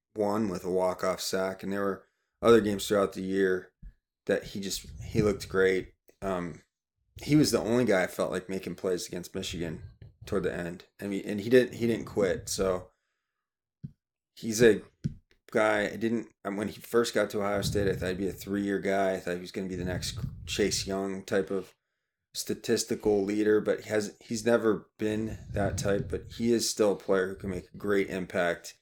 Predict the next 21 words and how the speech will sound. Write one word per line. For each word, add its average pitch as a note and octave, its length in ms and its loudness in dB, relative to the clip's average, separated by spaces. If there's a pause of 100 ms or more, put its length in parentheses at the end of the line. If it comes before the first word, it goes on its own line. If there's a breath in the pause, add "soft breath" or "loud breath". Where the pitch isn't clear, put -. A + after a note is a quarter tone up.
(420)
And F#2 260 0
I F2+ 40 -4
think F#2+ 240 -6
he'll F#2 480 2
put G#2 140 2
up F#2 140 2
sacks - 420 -2
in F2+ 80 -6
the C2+ 80 -6
N E2+ 100 -4
F - 160 -8
L. E2+ 260 0
Somebody's F#2+ 380 -2
gonna, F#2 240 -4 (1080)
gonna G2+ 160 0
know F#2 140 0
what F2 160 -2
to F2 80 -8
do F2+ 100 0
with F2 160 -2
him. F2 160 -8